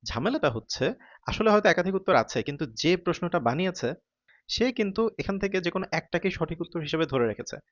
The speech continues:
এখন আরেকটা যে সঠিক উত্তর হয়তো সে সেটা জানেই না, তার অজান্তে সে ভুল করে অপশন হিসেবে ওটা দিয়ে দিয়েছে, সে জানে না যে ওটাও একটা উত্তর।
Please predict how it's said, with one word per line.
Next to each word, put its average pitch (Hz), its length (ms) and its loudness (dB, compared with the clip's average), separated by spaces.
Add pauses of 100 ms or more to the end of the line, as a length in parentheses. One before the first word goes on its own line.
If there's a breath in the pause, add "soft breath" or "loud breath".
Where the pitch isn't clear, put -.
(280 loud breath)
এখন 147 260 -2
আরেকটা 175 360 0
যে 196 80 0
সঠিক 190 280 0
উত্তর 190 200 -2
হয়তো 160 220 0
সে 156 180 -2
সেটা - 260 -4 (400)
জানেই 107 280 0
না, 92 120 -6 (180)
তার 107 100 0
অজান্তে 135 400 -2
সে 135 100 -4
ভুল 123 180 -2
করে 131 180 0
অপশন 123 220 -2
হিসেবে 120 240 -4
ওটা 120 120 -2
দিয়ে 127 200 0
দিয়েছে, 135 300 -4 (300 loud breath)
সে 143 80 -6
জানে 117 200 -2
না 117 120 -2
যে 104 100 -2
ওটাও 107 220 0
একটা 101 160 -4
উত্তর। 98 280 -8